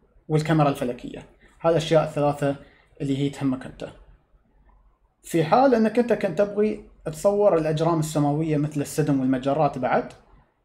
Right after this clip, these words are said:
تقدر تنتقل إلى كاميرا فلكية مخصصة حق هالشيء، أو كاميرا دي إس إل آر العادية. آه، بدايات الع-، ال-، اله-، الهواة بشكل عام تكون إنه يشتري تلسكوب ويستخدم كاميرا دي إس إل آر،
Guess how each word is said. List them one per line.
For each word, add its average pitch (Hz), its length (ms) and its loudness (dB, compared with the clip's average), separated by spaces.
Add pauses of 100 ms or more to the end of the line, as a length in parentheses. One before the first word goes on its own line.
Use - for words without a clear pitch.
(120)
تقدر 208 500 4 (420)
تنتقل 165 440 -2
إلى 156 500 2
كاميرا 165 260 2
فلكية 156 540 -2
مخصصة - 640 -6
حق 143 200 -6
هالشيء، 214 480 -4
أو 269 240 0 (280)
كاميرا 233 240 4
دي 160 180 0
إس 156 140 -2
إل 160 80 2
آر 160 120 4
العادية. 127 460 -6 (600)
آه، 147 680 0
بدايات 208 460 4
الع-، 214 340 2
ال-، 156 680 0
اله-، 139 100 -2
الهواة 160 840 2
بشكل 180 320 -2
عام 156 320 0
تكون 165 220 0
إنه 143 160 2
يشتري 170 320 -2
تلسكوب 156 640 0
ويستخدم 151 400 0
كاميرا 151 300 0
دي 135 180 -4
إس 127 120 -6
إل 123 80 -4
آر، 120 160 -4